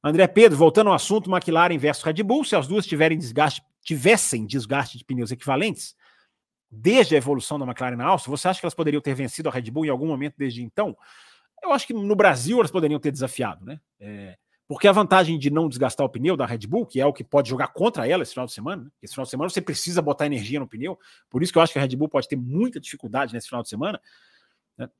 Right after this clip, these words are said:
Tô, sou capaz de apostar que não vai se dar bem no qualifying, mas ok, né? O qualifying não é, não é vital pra Red Bull, não tem sido, não é na, não é nem na Fórmula um de hoje, né?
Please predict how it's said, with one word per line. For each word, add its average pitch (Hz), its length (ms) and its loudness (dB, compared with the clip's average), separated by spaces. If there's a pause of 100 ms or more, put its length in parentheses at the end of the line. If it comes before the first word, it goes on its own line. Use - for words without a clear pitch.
(280)
Tô, - 140 -10 (260)
sou - 180 2
capaz 151 300 6
de 165 80 6
apostar 170 400 6
que - 80 -4
não 143 100 2
vai 139 160 6
se - 180 -8
dar 117 140 -2
bem 135 180 -2
no 135 80 -4
qualifying, 139 480 0 (140)
mas 139 180 -2
ok, 165 380 4
né? 160 100 -2 (120)
O 135 40 -16
qualifying 127 380 0
não 143 140 2
é, 139 160 2 (200)
não 180 220 6
é 165 60 8
vital 170 420 4
pra 160 100 0
Red 123 240 -2
Bull, 196 380 -2
não 127 160 -8
tem 123 120 -6
sido, 185 380 -4
não 117 220 -8
é 156 140 -2
na, 120 180 -6
não 185 160 -4
é 254 80 0
nem 285 140 -4
na 262 100 -2
Fórmula 143 340 0
um 151 60 -4
de 117 100 -6
hoje, 143 280 0
né? 165 60 -16